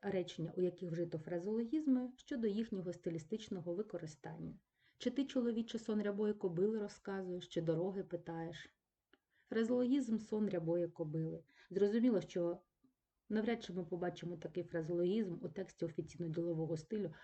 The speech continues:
або наукового стилю. Ну, хіба що це буде с-, стаття фразеологічного словника, присвячена саме цьому фразеологізмові. Це означає нісенітниця. І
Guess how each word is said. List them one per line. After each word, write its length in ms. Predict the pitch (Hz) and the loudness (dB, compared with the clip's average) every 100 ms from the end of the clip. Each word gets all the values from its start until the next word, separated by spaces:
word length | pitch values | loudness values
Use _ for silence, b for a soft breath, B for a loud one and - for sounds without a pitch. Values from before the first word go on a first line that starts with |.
| B B | B B
або 240 | 160 180 | 0 2
наукового 640 | 175 170 170 170 147 147 151 | 2 0 0 0 0 -4 -8
стилю. 320 | - 156 170 | -6 -4 0
Ну, 100 | 220 | 0
хіба 340 | 233 175 185 | 2 0 0
що 320 | 196 - 165 160 B B - | -4 -2 -2 -2 B B -2
це 100 | 156 | 0
буде 220 | 165 160 | 2 2
с-, 300 | - - - - | 0 -4 -18 -20
стаття 540 | - - 160 - 247 254 - b b b b | -10 -4 -4 -2 -2 -2 -6 b b b b
фразеологічного 680 | - 180 185 185 - 175 170 | -2 0 2 2 0 -4 -4
словника, 480 | - 156 165 160 226 | -2 -4 -4 -4 -4
присвячена 560 | 175 - 185 - 170 | -4 0 -2 -2 -6
саме 340 | 165 180 175 160 | -6 -4 -4 -2
цьому 280 | - 170 170 | -2 -2 -4
фразеологізмові. 920 | - 165 160 160 147 135 143 156 170 b - | -4 -4 -2 -2 -2 -4 -8 -10 -14 b 0
Це 120 | 262 | 2
означає 440 | 254 226 247 220 | 4 2 0 0
нісенітниця. 960 | 202 208 214 202 160 156 151 - 165 175 _ _ _ _ _ _ _ _ _ _ _ _ - _ _ 202 | 0 0 0 2 0 -4 -10 -10 -16 -20 _ _ _ _ _ _ _ _ _ _ _ _ -20 _ _ 0
І 240 | 190 | 0